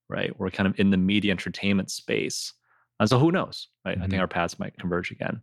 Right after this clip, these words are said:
Speaker 1: And I have friends that went down finance, banking,
Speaker 2: Right.
Speaker 1: friends that went down consulting, and you have friends that went down, like, tech. And we definitely have more differences and commonalities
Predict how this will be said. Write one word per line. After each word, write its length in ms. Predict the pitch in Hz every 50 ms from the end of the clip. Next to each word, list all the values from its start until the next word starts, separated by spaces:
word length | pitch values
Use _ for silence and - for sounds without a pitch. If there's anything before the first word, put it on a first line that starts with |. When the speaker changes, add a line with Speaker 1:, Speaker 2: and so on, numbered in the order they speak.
| - _ - - _ _ _ _ _ _
Speaker 1:
And 80 | - 107
I 20 | 101
have 80 | 104 -
friends 240 | - 113 107 104 98
that 80 | 110 110
went 120 | 95 92
down 180 | 98 90 90 92
finance, 720 | - - 139 131 120 107 90 78 82 - - - - - - _ _ _ _ _ _ _ _
banking, 600 | - 107 107 110 104 - - 85 82 80 85 87 - _ _ _ _
Speaker 2:
Right. 240 | 101 90 85 82 -
Speaker 1:
friends 220 | - 92 87 90
that 80 | 95 90
went 140 | 90 90 87
down 180 | 92 87 87
consulting, 600 | - 92 90 - - 123 113 - - - 87 80 82
and 80 | 82
you 80 | 85 87
have 80 | 87
friends 240 | - - 90 87 87 87
that 80 | 90
went 160 | 90 90 87
down, 240 | 90 95 85 87 92
like, 300 | 95 92 92 - - _ _ _
tech. 460 | - - 139 123 92 87 - - -
And 180 | 95 80 80 - - _ _ _
we 160 | 92 95 95 95
definitely 400 | 98 - 92 92 - - 98 90
have 200 | 87 87 82 -
more 280 | 87 85 85 85 82 -
differences 520 | - 90 - - 90 - - - 87 -
and 100 | 90 82
commonalities 960 | - - 87 82 82 82 82 80 82 85 85 - - - - - - - -